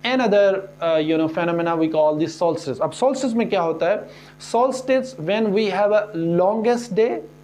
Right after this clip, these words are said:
and the longest, longest day and the shortest night, and the shortest day and the longest night. So it happens twice a day.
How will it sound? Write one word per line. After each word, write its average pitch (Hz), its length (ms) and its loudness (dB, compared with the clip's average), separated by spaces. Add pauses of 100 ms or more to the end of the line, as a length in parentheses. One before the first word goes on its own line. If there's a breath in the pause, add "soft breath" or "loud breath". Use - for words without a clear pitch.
(240)
and 175 200 0
the 180 80 4
longest, 165 600 2 (360)
longest 185 520 0
day 247 300 0 (480)
and 160 160 0
the 156 60 0
shortest 160 460 -2
night, 202 280 0 (380 loud breath)
and 170 160 -2
the 170 60 0
shortest 185 480 0
day 208 220 2 (240)
and 147 140 -4
the 151 60 2
longest 143 460 0
night. 110 280 -8
So 175 140 -2
it 165 200 -2
happens 202 400 -2
twice 170 360 0
a 143 60 2
day. 135 180 -2